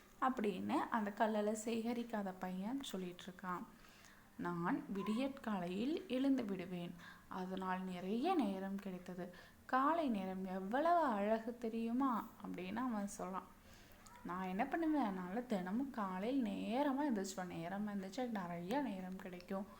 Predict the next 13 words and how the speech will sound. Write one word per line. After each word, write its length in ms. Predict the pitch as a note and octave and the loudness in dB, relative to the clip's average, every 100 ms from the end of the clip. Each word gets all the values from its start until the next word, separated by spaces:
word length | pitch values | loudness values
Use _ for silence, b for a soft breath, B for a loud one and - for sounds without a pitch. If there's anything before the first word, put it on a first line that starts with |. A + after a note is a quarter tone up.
| B B B | B B B
அப்போ 240 | F#3+ G3+ G3 | -8 -4 -6
காலையில 560 | - A3 G3 G#3 B3 D#4 | -2 2 2 2 2 0
என்னுடைய 360 | C4 F#3+ F#3 F#3+ | -2 -2 -2 -2
வேலைகள்லாம் 680 | F#3+ F#3+ G#3 F#3+ G3+ G3 F3 | -2 -2 -2 -4 -2 -2 -4
முடிப்பேன். 440 | F3+ - F3 - | -8 -6 -6 -6
ஆனா 120 | F3+ F#3 | -8 -6
காலை 360 | F#3+ F#3+ F#3+ C#4+ | -2 0 0 -2
பொழுது 440 | D4 G#3+ G3+ F#3 | -2 -4 -2 -4
எவ்வளவு 420 | D#3+ D#3+ B3 D#4+ | -6 -2 0 2
அழகா 340 | C4+ A3 - A#3 | 2 0 -2 -2
இருக்கும் 240 | A3+ A3 | -2 -6
தெரியுமா? 420 | G#3+ G#3 G#3+ G#3 - B B B | -8 -6 -4 -6 -8 B B B
அழகா 440 | - G3 G3 G#3+ | 0 0 0 0